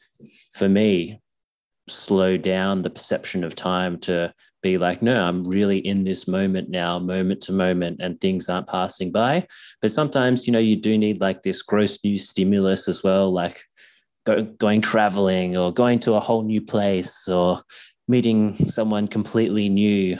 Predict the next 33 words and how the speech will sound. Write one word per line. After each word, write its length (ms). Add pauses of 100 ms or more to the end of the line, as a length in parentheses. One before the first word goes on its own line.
(100)
which 280
then 440 (600)
just 500 (140)
feeds, 720 (260)
at 120
least 180
my 140
mind, 340
in 140
a 60
completely 420
different 340
way. 380 (520)
Uh, 100 (180)
and, 100
but 140
then 160
it 80
can 120
go 140
in 80
two 240
ways, 320
I 140
found, 360
where 360 (280)
either 220
then 320
time 380
can 340 (160)
zoom 300
by 400
because, 600